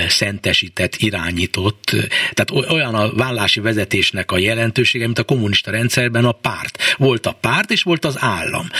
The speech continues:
Na és a, a párt az a állam mög-, fölött állt. Itt a vallási hierarchia az állam fölött áll. És a vallási vezetők, köztünk szólva, simán tudnak baromságokat,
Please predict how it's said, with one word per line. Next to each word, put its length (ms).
Na 160
és 140
a, 180
a 100
párt 340
az 100
a 300
állam 400
mög-, 360
fölött 480
állt. 420
Itt 200
a 120
vallási 540
hierarchia 680
az 200
állam 200
fölött 420
áll. 140
És 180
a 60
vallási 560
vezetők, 800
köztünk 400
szólva, 380
simán 440
tudnak 380
baromságokat, 1000